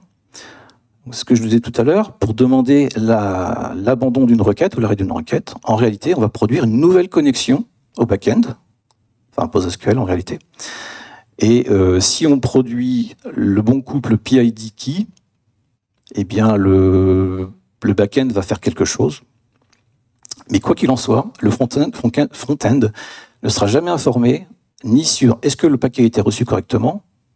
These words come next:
est-ce que c'était le bon P I D ou est-ce que c'était quoi que ce soit. Est-ce que ça s'est bien passé ? Pas d'infos. Donc c'est un message qu'on envoie et puis, euh, on suppose que ça s-, va bien se passer. Euh, voilà.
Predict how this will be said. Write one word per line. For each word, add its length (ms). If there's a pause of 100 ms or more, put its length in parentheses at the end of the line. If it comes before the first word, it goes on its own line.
(240)
est-ce 120
que 120
c'était 260
le 60
bon 100
P 220
I 40
D 340
ou 140
est-ce 140
que 140
c'était 360
quoi 140
que 60
ce 100
soit. 400 (640)
Est-ce 160
que 100
ça 120
s'est 80
bien 120
passé ? 300 (300)
Pas 100
d'infos. 260 (480)
Donc 200
c'est 120
un 60
message 300
qu'on 160
envoie 340
et 60
puis, 340
euh, 160 (220)
on 100
suppose 400
que 100
ça 180
s-, 280
va 80
bien 140
se 60
passer. 260 (1800)
Euh, 260 (1300)
voilà. 160